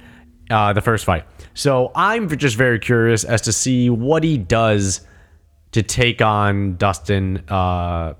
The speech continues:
for the third time. And it's also kinda sad because if Conor comes back the way Conor has in the past and he beats Dustin Poirier,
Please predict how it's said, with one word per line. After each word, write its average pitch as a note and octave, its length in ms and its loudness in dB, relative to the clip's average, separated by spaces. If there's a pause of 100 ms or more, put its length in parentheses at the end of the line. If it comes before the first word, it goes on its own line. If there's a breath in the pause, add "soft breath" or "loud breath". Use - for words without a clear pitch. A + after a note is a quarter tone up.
for A2 180 -2
the G#2 120 2
third G2 380 0
time. C3+ 440 -2 (360 loud breath)
And D3 360 0 (400 loud breath)
it's D#3+ 160 0
also A#3 440 0
kinda G#3 300 0
sad D3+ 580 2
because C3+ 540 0
if C#3+ 200 -2
Conor A#3+ 360 0
comes F3+ 460 -2
back G2+ 440 -2
the A2+ 80 2
way A2+ 300 0
Conor C3 420 0
has A2+ 280 0
in G#2 100 -2
the F#2 80 0
past F#2+ 460 -2 (260 loud breath)
and B2 140 2
he C3+ 180 2
beats C3 360 -2
Dustin D3+ 440 -2
Poirier, A2+ 640 0